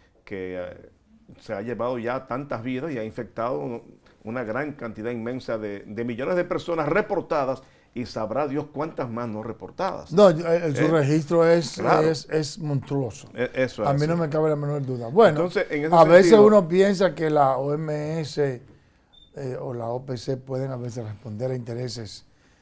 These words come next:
Speaker 2: eh, internacionales.
Speaker 1: Precisamente escuchaba, creo que a Terrero hoy mismo que explicaba, "Mira, cuando comenzaron", decía él,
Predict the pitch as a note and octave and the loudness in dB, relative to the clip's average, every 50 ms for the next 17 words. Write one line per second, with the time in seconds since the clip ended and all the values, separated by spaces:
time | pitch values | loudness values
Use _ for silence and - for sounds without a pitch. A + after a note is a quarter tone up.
0 | _ _ _ - A#2+ B2 D3 C3+ A2+ A2 B2+ A#2 A2+ A2+ G#2+ - G#2 G#2 C3 D#3 | _ _ _ -10 -8 -8 -6 -8 -10 -10 -10 -10 -10 -12 -12 -14 -14 -14 -14 -14
1 | D#3+ C#3+ C3 - - - - B2+ C3 D3 F3 G3 F3+ F3 F3+ F3+ - F3+ D#3+ - | -16 -16 -18 -20 -18 -12 -10 -8 -8 -8 -6 -6 -2 -2 -2 -2 -4 -6 -8 -8
2 | E3 C#3+ E3+ D#3+ D#3 D#3 D3 D3+ - B3 - E3+ - - D3 B2+ A#2+ C3+ C3 C3 | -10 -6 -4 -4 -2 -4 -2 0 -2 0 0 -2 -2 -2 -2 -2 2 2 2 2
3 | C3 B2+ B2 B2 A#2+ B2+ A#2 A#2+ A2+ G#2+ - A2 G#2+ - - G2+ F#2 F#2 G2+ D#3 | 2 0 -2 -4 -6 -8 -8 -8 -10 -10 -10 -12 -14 -10 -8 -8 -6 -6 -6 -6
4 | G#3 A3 G3 - E3+ D#3+ D3 C#3 - D3 C#3 C#3+ C3+ - F3+ F#3 G#3 G#3 G3 - | -6 -6 -6 -6 -6 -8 -8 -6 -6 -6 -4 -4 -6 -6 -6 -6 -6 -6 -6 -6
5 | C3+ B2+ A#2+ - E3 D#3 A2+ G2+ F2+ F#2+ C3+ D#3+ | -6 -6 -6 -4 -2 -2 -2 -2 -2 -4 -8 -12